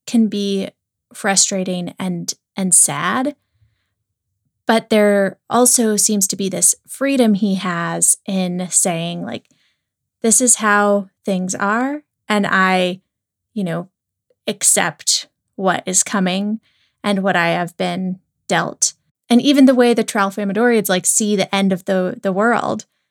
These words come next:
and they're like, "Well, the world is always ending in every moment of the day. That's where we're headed." And there's just, I don't know. It, it is nihilistic. It is depressing.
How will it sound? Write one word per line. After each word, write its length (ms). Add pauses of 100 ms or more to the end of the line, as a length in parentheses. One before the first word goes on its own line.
(120)
and 100
they're 80
like, 200
"Well, 180
the 100
world 260
is 100
always 460
ending 480
in 180
every 240
moment 440 (460)
of 120
the 80
day. 240
That's 320
where 160
we're 400 (420)
headed." 500
And 260
there's 240
just, 440 (800)
I 100
don't 140
know. 460
It, 280
it 280
is 300
nihilistic. 720
It 120
is 260
depressing. 580